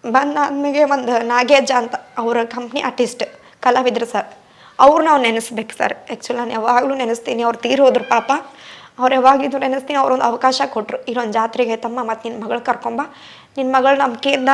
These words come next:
ನಾ ಇಲ್ಲಿ ನಾಟಕ ಮಾಡ್-, ಮಾಡ್ತೀನಿ, ನೋಡೋಣ ಏನಾಗುತ್ತಾ ಆಗಲಿ" ಅಂತಂದ್ರು.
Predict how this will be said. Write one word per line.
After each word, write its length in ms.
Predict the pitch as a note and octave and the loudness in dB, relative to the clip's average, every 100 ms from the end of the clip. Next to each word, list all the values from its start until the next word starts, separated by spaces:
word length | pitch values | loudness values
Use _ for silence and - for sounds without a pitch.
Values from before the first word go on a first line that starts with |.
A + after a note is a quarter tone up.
| C4 | 4
ನಾ 140 | C4 | 4
ಇಲ್ಲಿ 140 | B3 | 4
ನಾಟಕ 240 | A#3 A3+ - | 2 0 -2
ಮಾಡ್-, 340 | B3 A#3 - | -4 -4 -6
ಮಾಡ್ತೀನಿ, 540 | A#3+ A#3+ C4 B3 F#4+ - - - - _ | -4 -4 -2 -2 -4 -6 -18 -20 -20 _
ನೋಡೋಣ 280 | C#4 D4+ D4+ C#4+ | 4 6 6 6
ಏನಾಗುತ್ತಾ 580 | C4 C#4 C#4 B3+ B3+ | 4 4 2 2 6
ಆಗಲಿ" 460 | B3 A3+ A3 G#3+ G3+ | 8 8 6 0 2
ಅಂತಂದ್ರು. 640 | G3+ B3 C#4 G3+ - - | 0 0 0 0 -4 -10